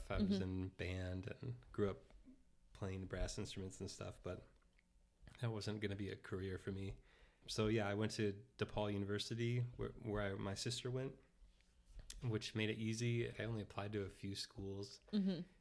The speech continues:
Speaker 1: And I'd visited there, and Lincoln Park is amazing. And just being able to live there and be with my friends and kind of coast acad-, academically.
Speaker 2: Yeah.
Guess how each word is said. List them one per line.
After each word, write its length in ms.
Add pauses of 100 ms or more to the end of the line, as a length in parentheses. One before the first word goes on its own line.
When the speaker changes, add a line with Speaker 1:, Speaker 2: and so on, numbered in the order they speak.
(300)
Speaker 1:
And 500
I'd 240
visited 360
there, 260
and 280
Lincoln 260
Park 340
is 240 (260)
amazing. 680 (600)
And 140
just 200
being 200
able 220
to 80
live 320 (560)
there 460
and 240
be 120
with 160
my 120
friends 480
and 340 (220)
kind 200
of 200
coast 360
acad-, 340 (100)
academically. 680 (120)
Speaker 2:
Yeah. 240